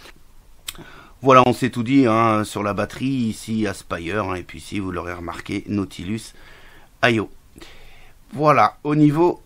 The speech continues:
du pod, donc on est sur un pod, euh, bah, en plastique, hein, en polycarbonate, hein, euh, ni plus ni moins. Donc comme vous pouvez le voir, qui prend un petit peu les rayures,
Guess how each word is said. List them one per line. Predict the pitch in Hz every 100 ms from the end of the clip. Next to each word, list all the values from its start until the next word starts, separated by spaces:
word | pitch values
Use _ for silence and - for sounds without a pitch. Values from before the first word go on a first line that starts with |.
| -
du | 107 110 151
pod, | 160 139 -
donc | - 135 127
on | 120
est | 131 147
sur | - - 143 147 -
un | - 113
pod, | 101 127 139 135 -
euh, | 95 95 90 90 90 90 87
bah, | 90 90 -
en | 98
plastique, | 101 95 - 139 147
hein, | 110
en | 90 82
polycarbonate, | 95 90 95 82 - 90 87 110 143
hein, | 104 104 95
euh, | 87 87
ni | 87 92 101
plus | - 98 110 -
ni | 80 92 95 92
moins. | 92 113 - - - -
Donc | 98 95
comme | 98
vous | 98
pouvez | - 92
le | 92
voir, | 95 107 104
qui | -
prend | 95 - 98
un | 95
petit | - -
peu | - 90 92
les | 87 90
rayures, | 92 92 92 87